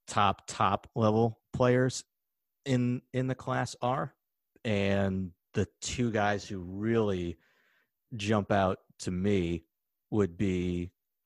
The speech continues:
one would be Christian Hernandez, <clears throat> excuse me, who signed with the Cubs, uh, shortstop from the Dominican Republic. And the other one would be Carlos Colmenares, shortstop who signed with the Rays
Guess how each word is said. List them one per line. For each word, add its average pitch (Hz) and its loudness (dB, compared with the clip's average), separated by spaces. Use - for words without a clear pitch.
one 113 6
would 107 4
be 95 0
Christian 101 -2
Hernandez, 90 -4
<clears throat> - -12
excuse 107 -2
me, 92 0
who 92 0
signed 92 0
with 117 2
the 98 -2
Cubs, 120 0
uh, 92 0
shortstop 101 2
from 104 -2
the 95 -2
Dominican 95 -2
Republic. 85 -2
And 107 2
the 98 6
other 101 6
one 92 2
would 90 -2
be 87 -2
Carlos 95 2
Colmenares, 90 0
shortstop 98 4
who 95 0
signed 90 0
with 85 -2
the 90 -2
Rays 82 -2